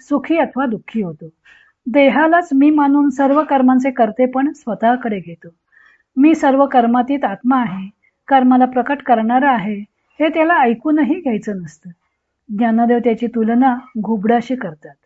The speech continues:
घुबड रात्रीला दिवस व दिवसाला रात्र समजते आणि व्यवहार करते, आपले भक्ष्य शोधण्यास ते रात्रीच बाहेर पडते. त्या घुबडाप्रमाणे अज्ञानी मनुष्य आत्म्याला देह व अनात्म्याला आत्मा समजून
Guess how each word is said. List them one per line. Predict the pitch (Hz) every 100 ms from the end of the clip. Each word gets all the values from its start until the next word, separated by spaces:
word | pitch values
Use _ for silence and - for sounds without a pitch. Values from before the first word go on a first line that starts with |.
| _ _ _ _ _
घुबड | 226 277 311 320
रात्रीला | 302 269 240 269 277 262
दिवस | 269 269 285 269 -
व | 269
दिवसाला | 254 254 269 277 277
रात्र | 262 277
समजते | 262 262 233 226 233 226 _ _ _ -
आणि | 277 302
व्यवहार | 269 269 269
करते, | 262 247 233 226 226 _ _ _ -
आपले | 254 254 302
भक्ष्य | 254 254 269
शोधण्यास | 254 240 202 269 262 262
ते | 302
रात्रीच | 311 285 294 320
बाहेर | 269 247 240
पडते. | 240 214 214 214 _ _ _ - _
त्या | 302 302
घुबडाप्रमाणे | 233 208 302 320 277 247 240 269
अज्ञानी | 254 220 240 302 339
मनुष्य | 254 220 208 226 262 269
आत्म्याला | 226 226 285 311 294
देह | 226 208 170 240 - _ _ -
व |
अनात्म्याला | 302 247 240 294 302 302 330
आत्मा | 294 277 269 247
समजून | 233 226 294 269